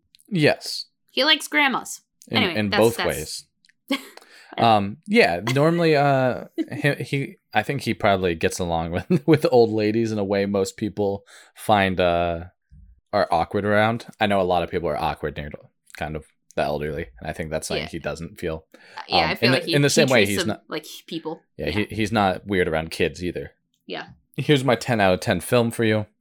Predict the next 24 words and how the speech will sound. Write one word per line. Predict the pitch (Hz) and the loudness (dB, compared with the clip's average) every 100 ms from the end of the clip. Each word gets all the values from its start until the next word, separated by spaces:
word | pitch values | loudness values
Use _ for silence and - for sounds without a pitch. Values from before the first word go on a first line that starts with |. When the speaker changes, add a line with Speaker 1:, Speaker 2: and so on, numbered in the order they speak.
| - - _ - | -20 -20 _ -16
Speaker 1:
It's | 92 92 | -8 -2
this | 120 117 | 0 0
movie, | 117 107 98 92 90 | 2 2 4 2 -2
but | - 92 | 0 2
you | 92 95 | 4 4
just | 90 95 101 | 2 0 2
let | 87 80 | 2 2
Shia | - - 78 80 | -2 0 2 0
LaBeouf | 76 82 76 - - _ _ - - | -2 -4 -4 -10 -20 _ _ -20 -6
fucking | - 82 90 80 | 0 0 0 -2
chew | - - 95 | 0 2 2
up | 78 | 2
the | - | -2
scenes. | 78 - 67 - - - _ _ | -8 -8 -10 -12 -16 -16 _ _
Speaker 2:
Oh, | 190 180 - - _ _ _ | -6 -4 -6 -10 _ _ _
I | 190 220 | 2 4
would | 214 208 | 4 2
watch | 190 185 180 - | 2 2 2 -2
the | 165 | -10
hell | 143 180 175 170 | -8 -4 -2 0
out | 143 | 0
of | 143 | -2
that. | 143 135 - _ - | -8 -10 -12 _ -16
Speaker 1:
Yeah. | - | -14